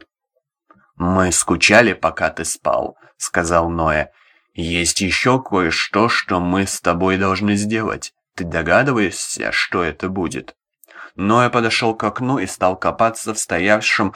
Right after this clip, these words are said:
на подоконнике чемодане, из которого он до этого выудил верёвку.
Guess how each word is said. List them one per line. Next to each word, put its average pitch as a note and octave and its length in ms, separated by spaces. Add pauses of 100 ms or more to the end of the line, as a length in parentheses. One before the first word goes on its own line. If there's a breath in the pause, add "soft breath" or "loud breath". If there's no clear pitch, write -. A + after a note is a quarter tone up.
(140 loud breath)
на F#2 140
подоконнике F2+ 680
чемодане, F2+ 680 (160 loud breath)
из - 180
которого G2+ 500
он F2+ 240
до E2+ 80
этого F#2+ 480
выудил F2 640
верёвку. E2 680